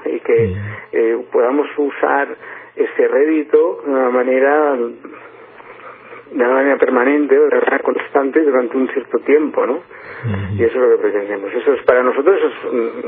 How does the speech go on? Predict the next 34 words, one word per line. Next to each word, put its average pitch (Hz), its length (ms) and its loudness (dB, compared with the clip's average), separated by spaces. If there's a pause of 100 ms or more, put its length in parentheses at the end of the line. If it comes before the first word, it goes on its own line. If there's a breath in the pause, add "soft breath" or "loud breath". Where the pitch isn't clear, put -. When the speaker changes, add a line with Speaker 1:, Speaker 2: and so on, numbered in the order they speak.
Speaker 1:
unas - 300 -6
pilas 143 380 4
impresionantes. 98 640 -8 (800 loud breath)
Speaker 2:
De 117 160 2
momento, 160 480 4
con 131 240 2
los 117 340 2
pocos 131 340 2
días 131 240 4
que 127 80 0
quedan, 139 360 2
ya 131 140 4
se 120 480 2
nota 123 240 2
entonces 120 420 0
con 117 160 0
esta 113 160 0
campaña 113 380 2
que 107 60 2
han 107 60 4
hecho 107 160 0
ustedes 110 400 2
de 104 80 0
carteles, 107 600 0
de 101 100 2
propaganda, 104 520 0
de 104 80 2
autobuses, 107 520 0
¿se - 80 2
nota 113 320 2
ya 117 200 2
en 113 80 2
la 110 100 2
ciudad, 117 420 2